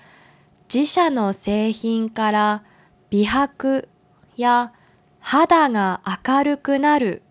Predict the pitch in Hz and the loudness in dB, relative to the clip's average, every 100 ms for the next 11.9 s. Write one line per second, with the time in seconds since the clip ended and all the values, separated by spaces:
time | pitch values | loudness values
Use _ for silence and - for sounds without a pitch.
0 | _ _ _ _ _ - 294 302 302 - | _ _ _ _ _ 0 2 4 2 -4
1 | _ - 269 277 269 - 285 302 302 311 | _ 2 4 4 0 0 2 4 2 2
2 | 311 294 240 190 180 - - - 285 - | 0 0 0 0 -2 -6 -12 -4 -4 -2
3 | 370 311 233 202 - - 208 202 - _ | -2 0 0 -2 -4 -4 0 0 -2 _
4 | _ _ _ _ _ _ _ 320 330 330 | _ _ _ _ _ _ _ 0 2 2
5 | 330 320 320 302 330 339 320 - - 233 | 2 0 -2 -2 -2 0 -2 -6 -4 0
6 | 202 190 185 196 233 277 247 214 196 - | 0 0 0 0 0 0 -2 -2 -4 -4
7 | 208 208 196 180 180 - - 180 175 185 | -2 0 -2 -2 -6 -6 -6 -4 -4 -6
8 | _ _ _ _ _ _ _ _ _ _ | _ _ _ _ _ _ _ _ _ _
9 | _ - 202 311 349 359 302 214 190 - | _ -2 2 2 4 4 4 0 -4 -6
10 | 208 202 269 311 302 269 214 190 185 190 | -2 0 4 4 6 4 2 -2 -4 -2
11 | 196 214 208 220 208 208 202 208 | 0 0 -2 -2 0 0 0 -2